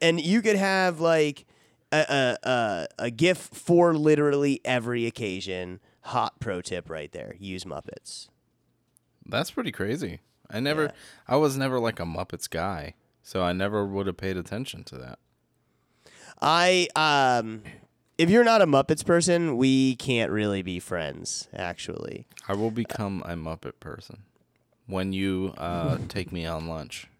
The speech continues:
Speaker 2: Like,
Speaker 1: Yo,
Speaker 2: uh,
Speaker 1: that, hold on. By saying you will become a Muppet person, I just imagined you, like, actually becoming a Muppet person.
Speaker 2: Wouldn't that be some shit?
Speaker 1: <laughs> Like,
Speaker 2: <laughs>
Speaker 1: all of a sudden, all,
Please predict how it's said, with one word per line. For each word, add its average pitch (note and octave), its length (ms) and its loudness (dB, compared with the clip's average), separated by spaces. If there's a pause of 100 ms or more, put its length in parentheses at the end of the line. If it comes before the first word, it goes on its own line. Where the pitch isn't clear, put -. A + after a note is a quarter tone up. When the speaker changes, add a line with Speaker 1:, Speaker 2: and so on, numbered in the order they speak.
(640)
Speaker 2:
Like, E3 220 -10
Speaker 1:
Yo, D3+ 220 6
Speaker 2:
uh, C#3+ 40 6
Speaker 1:
that, D#3 240 4
hold F3+ 140 8
on. B2+ 200 6
By D3 180 4
saying E3 320 4
you C#3+ 140 4
will C#3+ 100 4
become C3 280 2
a A#2+ 80 4
Muppet A2+ 360 0
person, C#3+ 400 4
I C3 100 4
just D3 200 -4
imagined A2+ 580 0
you, A2+ 260 2
like, G#2+ 280 0
actually A2+ 540 0
becoming A2 480 -4
a G#2 60 -2
Muppet F#2+ 360 -2
person. D3 500 -2 (960)
Speaker 2:
Wouldn't A#2 180 -2
that E3 60 -2
be D#3+ 120 0
some D3 180 0
shit? F#2+ 440 2 (140)
Speaker 1:
<laughs> B2+ 140 -4
Like, G3 520 6 (240)
Speaker 2:
<laughs> D3+ 260 0
Speaker 1:
all G3+ 280 8
of G#3 100 6
a A#3 80 6
sudden, F#3 480 4
all, G3+ 280 6